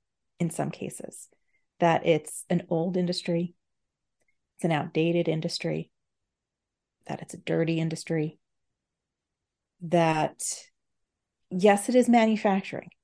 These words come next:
you know, that's fine, but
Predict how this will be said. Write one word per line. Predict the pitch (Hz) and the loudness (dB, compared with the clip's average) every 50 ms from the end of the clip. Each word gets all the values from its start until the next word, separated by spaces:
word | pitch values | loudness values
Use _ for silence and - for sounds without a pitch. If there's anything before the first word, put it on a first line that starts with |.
| _ _ _ _ _ _ _ _ _ _ _ _ _ _ _ _ _ _ _ _ _ | _ _ _ _ _ _ _ _ _ _ _ _ _ _ _ _ _ _ _ _ _
you | 196 180 | 2 2
know, | 170 160 160 175 - _ _ _ _ _ _ _ _ _ - | 2 0 -2 -6 -12 _ _ _ _ _ _ _ _ _ 0
that's | 170 156 - - | 0 0 0 -2
fine, | - 202 190 180 170 160 160 165 160 _ _ - | -2 0 0 0 0 -2 -4 -6 -8 _ _ 4
but | 190 185 175 170 - - - | 6 6 6 6 4 0 -8